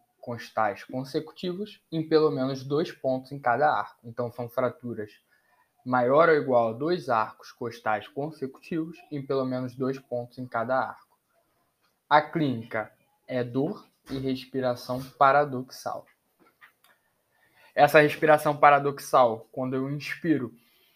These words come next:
o meu tórax, que era pra subir na, na parte que tá instável, ele desce, e na expiração, que o tórax desce, e essa parte acaba subindo.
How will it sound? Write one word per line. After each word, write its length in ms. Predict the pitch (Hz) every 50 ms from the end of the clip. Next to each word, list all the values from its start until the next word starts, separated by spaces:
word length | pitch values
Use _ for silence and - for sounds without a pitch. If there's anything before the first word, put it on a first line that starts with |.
| _ _ _ _ -
o 60 | 123
meu 180 | 127 131 135 135
tórax, 560 | 135 - 147 135 127 120 120 120 - - -
que 140 | - - 135
era 180 | 123 123 123
pra 220 | 120 - 127 123 120
subir 680 | - - - 151 143 131 127 135 131 123 113 - - _ _ _ _ _ _ _
na, 440 | - 127 127 127 131 139 139 - -
na 380 | - 147 135 139 139 143 160 170
parte 460 | - - 151 147 139 123 - - -
que 60 | 135 127
tá 160 | - 127 127
instável, 720 | 127 123 - - - 127 120 113 110 107 117 110 - -
ele 160 | 123 123 139
desce, 520 | 143 165 170 175 - 220 - - - - _ _ _
e 100 | 135 139
na 320 | 139 143 139 135 127 - - -
expiração, 880 | 147 147 147 143 - - - 147 143 143 147 - - 139 139 165 180 - _ _ - - - - - - - - -
que 80 | - 143
o 60 | 135
tórax 500 | 135 - 117 113 110 110 110 - - - _
desce, 480 | 170 185 185 175 180 180 - - - _ _ _ _ _ _ _
e 60 | 127
essa 260 | 120 123 123 - 123
parte 600 | 120 - - 113 113 113 - _ - - - - - _ _ _ _ _ _
acaba 400 | 120 120 - 120 120 123 123 123
subindo. 680 | - - - - 147 143 135 131 123 110 107 104 107